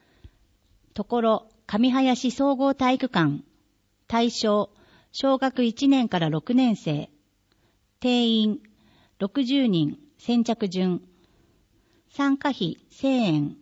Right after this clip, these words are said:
問い合わせ、申し込み。十一月二十日水曜から十二月六日金曜までにキララ。電話、六六の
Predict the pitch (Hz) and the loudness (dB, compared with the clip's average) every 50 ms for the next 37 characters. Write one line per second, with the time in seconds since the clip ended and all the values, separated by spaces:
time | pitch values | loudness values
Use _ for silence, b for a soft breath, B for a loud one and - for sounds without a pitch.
0 | _ _ _ _ _ _ _ _ _ _ _ _ _ _ _ _ _ _ - - | _ _ _ _ _ _ _ _ _ _ _ _ _ _ _ _ _ _ -6 -2
1 | 262 262 254 254 254 247 247 240 220 - - 220 220 - - _ _ - 202 226 | 0 0 2 2 2 2 2 0 -2 -2 -2 0 0 0 -2 _ _ -4 -2 0
2 | 233 233 226 - - - 220 202 202 202 196 - - - b b b b b b | 0 0 -2 -4 -4 -4 -2 0 0 -2 -2 -6 -8 -16 b b b b b b
3 | b b b b b 202 208 269 285 285 277 277 - 277 269 262 262 - 240 196 | b b b b b -6 -2 0 0 0 0 0 -2 -2 0 0 -2 -2 -4 -4
4 | 220 - - - - - 214 208 190 - - - - - 277 277 277 269 285 277 | -4 -4 -6 -8 -4 0 0 0 0 -2 -6 -14 -6 -2 0 2 2 2 2 0
5 | 269 262 - 190 170 160 156 - - _ - - 190 240 269 269 262 269 254 254 | 0 -2 -2 -2 -2 -2 -2 -6 -10 _ -12 -6 -2 0 2 4 4 4 4 0
6 | 247 254 233 220 233 233 226 220 226 - 214 202 190 - - - - - 269 277 | -2 -2 -2 -2 0 0 0 -2 -2 -2 -2 -2 -2 -2 -6 -8 -2 2 4 4
7 | 285 277 285 285 269 247 220 196 175 175 160 160 160 156 - - 262 247 233 196 | 6 6 4 4 2 2 0 0 0 0 0 0 -2 -4 -6 -6 -2 -2 0 0
8 | 165 156 151 - _ _ _ _ _ _ _ _ _ _ _ _ _ _ _ - | 0 -2 -4 -8 _ _ _ _ _ _ _ _ _ _ _ _ _ _ _ -6
9 | 208 240 247 247 240 226 220 220 214 202 - _ b b b b b b b b | -2 0 2 2 2 2 2 2 0 0 -2 _ b b b b b b b b
10 | 190 214 208 - 269 262 269 262 - 240 185 165 156 156 | -6 -6 -4 -2 0 0 0 0 0 0 0 0 0 -2